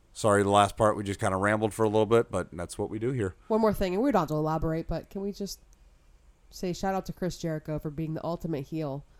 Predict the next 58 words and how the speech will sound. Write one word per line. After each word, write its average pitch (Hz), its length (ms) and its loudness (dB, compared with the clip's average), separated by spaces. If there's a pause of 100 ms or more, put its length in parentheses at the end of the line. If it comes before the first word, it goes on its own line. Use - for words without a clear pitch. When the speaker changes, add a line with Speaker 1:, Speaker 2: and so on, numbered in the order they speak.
(220)
Speaker 1:
Fuck - 180 -8
Speaker 2:
and 170 80 -4
Speaker 1:
Chris - 200 -2
Speaker 2:
telling 202 320 2
Speaker 1:
Jericho. - 160 -4
Speaker 2:
a - 40 -2
kid 185 360 0
on 165 300 -4
Rampage 160 640 -2
Speaker 1:
Oh 127 100 0
my 110 200 0
God. 120 500 -4
Speaker 2:
that 160 140 -4
he 170 80 2
was 165 100 0
gonna 165 140 -2
grow 160 140 2
Speaker 1:
Go 156 40 2
Speaker 2:
up 127 60 2
to 143 60 6
be 147 60 8
Speaker 1:
back 143 120 2
Speaker 2:
a - 20 0
Speaker 1:
and 135 100 0
watch 254 80 8
Speaker 2:
failure 208 220 8
Speaker 1:
Rampage. 180 380 4
Speaker 2:
because 190 260 4
he 196 80 4
was 185 140 2
dressed 160 280 0
up 151 80 -4
as 156 120 -2
Orange 147 240 -4
Speaker 1:
Go 131 160 4
back 135 140 8
Speaker 2:
Cassidy. 139 100 0
Speaker 1:
and 127 160 0
watch 117 240 4
Rampage. 92 580 0 (540)
I'm - 60 -12
Speaker 2:
Chris - 80 2
Speaker 1:
gonna 131 120 4
have 151 160 6
to 120 60 -2
put 156 60 2
Speaker 2:
Jericho. 151 120 4
Speaker 1:
the 156 60 2
clip 117 260 2
in 101 140 2
right 104 160 2
here 90 260 -2 (1800)
of 95 160 -12
Chris 113 180 -2
Jericho 95 600 2 (560)
telling 92 560 -2
a 98 40 -4
kid 82 380 -4